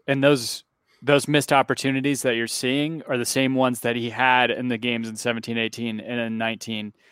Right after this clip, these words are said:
where he just has so many more opportunities from the distribution that he's getting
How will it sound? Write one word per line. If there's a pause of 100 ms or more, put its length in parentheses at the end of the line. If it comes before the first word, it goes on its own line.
(220)
where (1160)
he
just
has
so
many
more
opportunities (260)
from
the
distribution
that
he's
getting